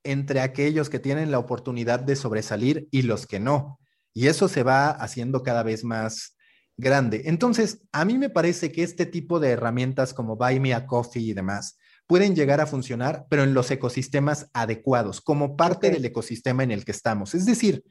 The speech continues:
Speaker 1: no tiene sentido que los creadores de contenido, y eso es algo que he hablado en los distintos rooms, que los creadores de contenido tengan que estar en una herramienta para esto, en otra para esto otro, en
Speaker 2: Ah,
Speaker 1: esta.
Speaker 2: sí, por todos lados, claro.
Speaker 1: Tiene que haber
Speaker 2: Mm.
Speaker 1: una consolidación.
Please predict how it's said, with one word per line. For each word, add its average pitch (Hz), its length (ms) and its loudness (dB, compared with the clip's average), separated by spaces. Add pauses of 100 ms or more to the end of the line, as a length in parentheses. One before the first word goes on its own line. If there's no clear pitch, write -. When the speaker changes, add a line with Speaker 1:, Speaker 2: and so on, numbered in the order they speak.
(400)
Speaker 1:
no 214 180 4
tiene 277 240 2
sentido 185 540 0
que 175 80 -2
los 127 120 -4
creadores 147 440 0
de 151 100 -4
contenido, 139 560 0
y 131 100 2
eso 143 160 -2
es 139 120 -4
algo 139 200 0
que 131 100 -4
he 127 40 2
hablado 123 300 0
en 117 80 -2
los 107 140 -4
distintos 117 500 -4
rooms, 117 300 -4 (260)
que 151 80 2
los 147 120 2
creadores 156 380 4
de 151 100 -2
contenido 139 520 -2
tengan 151 320 -2
que 139 40 -2
estar - 360 0
en 165 100 0
una 233 200 2
herramienta 180 540 0
para 135 200 2
esto, 127 360 -2
en 160 140 0
otra 220 320 0
para 156 160 2
esto 160 260 -2
otro, 127 300 -4
en 139 200 0
Speaker 2:
Ah, 220 120 8
Speaker 1:
esta. 214 160 0
Speaker 2:
sí, 196 140 8
por 214 180 6
todos 208 300 8
lados, 185 400 4
claro. 180 360 0
Speaker 1:
Tiene 269 220 -4
que 214 80 4
haber 190 160 6
Speaker 2:
Mm. 214 40 4
Speaker 1:
una 208 200 0
consolidación. 131 1040 0